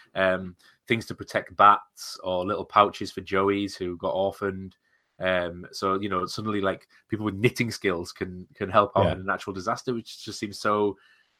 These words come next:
Speaker 1: like, s-, strange and disconnected, but it was just fantastic to see
Speaker 2: Yeah.
Speaker 1: creativity make a difference. Um, so if you've not already seen, um, Dirk's video, it is in the Facebook group, um, and just go and check it out. Um, it's really compelling. He's,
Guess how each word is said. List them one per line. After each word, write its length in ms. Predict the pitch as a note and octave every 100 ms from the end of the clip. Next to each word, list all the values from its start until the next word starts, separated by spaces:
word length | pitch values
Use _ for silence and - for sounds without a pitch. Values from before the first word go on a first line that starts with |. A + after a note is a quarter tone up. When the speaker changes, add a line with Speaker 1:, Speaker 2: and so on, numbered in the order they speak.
| -
Speaker 1:
like, 200 | G2 E2+ - _ -
s-, 100 | -
strange 500 | - - G2+ A2+ G2
and 100 | F#2
disconnected, 500 | G2 - G#2 - F#2
but 140 | -
it 60 | F2+
was 100 | F2
just 160 | F#2+ -
fantastic 480 | F2+ - G2+ - -
to 80 |
see 320 | F2+ F#2 F2+ E2+
Speaker 2:
Yeah. 480 | _ _ _ _ -
Speaker 1:
creativity 600 | G#2 F#2 - G2 F#2+ G2+
make 200 | F#2 E2+
a 40 |
difference. 460 | F2+ - C3 C#3+ - _ _ _ _
Um, 440 | G2+ G2+ G2+ G2 -
so 220 | - A2+
if 120 | A2+
you've 120 | A#2
not 260 | C3 C#3+ C3
already 320 | B2 A#2+ A2+
seen, 440 | A2 G#2+ G#2 G2 F2+
um, 540 | G2 F#2+ F2+ F2+ F2+ - _
Dirk's 260 | G#2+ G2 -
video, 440 | G2 F#2+ F2+ F#2
it 180 | F#2+ G2
is 200 | A2 G#2
in 80 | G#2
the 60 |
Facebook 340 | G2+ G2+ - D#2+
group, 320 | F2 F2+ - _ _ _ _ _
um, 420 | F#2 F2+ F2+ F2+
and 380 | G2 F#2+ F2+ F2 _ _
just 180 | A#2 -
go 80 | C3
and 100 | B2
check 160 | B2
it 60 | -
out. 340 | G#2 G2+ G2 -
Um, 300 | G2 F#2+ F#2
it's 160 | F2+ -
really 240 | A2 A2
compelling. 580 | G#2+ G#2 G2 F#2+ F#2+ F#2+
He's, 200 | F#2 F#2+